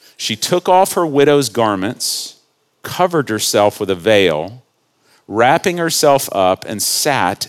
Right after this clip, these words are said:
at the entrance of Enaim, which is on the road to Timnah, for she saw that Shelah was grown up and that she had not been given to him in marriage.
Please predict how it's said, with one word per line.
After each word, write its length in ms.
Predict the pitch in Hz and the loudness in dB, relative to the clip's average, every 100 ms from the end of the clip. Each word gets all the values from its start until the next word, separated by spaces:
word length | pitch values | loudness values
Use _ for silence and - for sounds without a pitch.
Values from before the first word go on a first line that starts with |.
| - | -8
at 120 | 101 | -8
the 140 | 104 - | -8 -6
entrance 560 | 123 135 143 135 143 - | -6 -6 -4 -4 -4 -4
of 200 | 107 90 | -4 -4
Enaim, 720 | 117 113 107 110 98 78 73 - _ _ _ _ _ _ _ _ _ | -2 0 0 0 0 -4 -10 -20 _ _ _ _ _ _ _ _ _
which 240 | 117 117 | -4 0
is 200 | 123 117 | 0 0
on 200 | - 127 | 0 0
the 120 | 117 104 | 0 -2
road 640 | 107 143 127 101 104 - | 2 4 6 4 -2 -8
to 100 | - | -10
Timnah, 640 | 104 - 156 135 82 78 95 _ _ _ _ _ _ _ _ - _ | -8 -4 -4 -2 -4 -6 -10 _ _ _ _ _ _ _ _ -20 _
for 300 | - 139 131 | -2 2 2
she 180 | - 120 | 2 0
saw 640 | - - 190 165 104 107 | 0 0 2 4 6 4
that 140 | 113 - | 2 -2
Shelah 520 | - 170 180 120 101 | -2 2 4 4 4
was 160 | 101 | 0
grown 320 | 92 113 113 110 | -4 -2 0 2
up 380 | 139 101 90 - - | 2 2 -2 -8 -10
and 100 | 98 | -8
that 120 | - | -6
she 180 | - 107 | -2 -2
had 100 | 87 | -2
not 460 | 92 104 127 - | -2 0 0 -2
been 180 | 123 95 | -8 -8
given 320 | 87 110 107 80 | -2 -2 -2 -6
to 120 | 82 | -8
him 340 | 80 80 78 - | -8 -8 -10 -12
in 180 | 82 82 | -12 -8
marriage. 600 | 85 85 76 - - | -6 -6 -6 -10 -14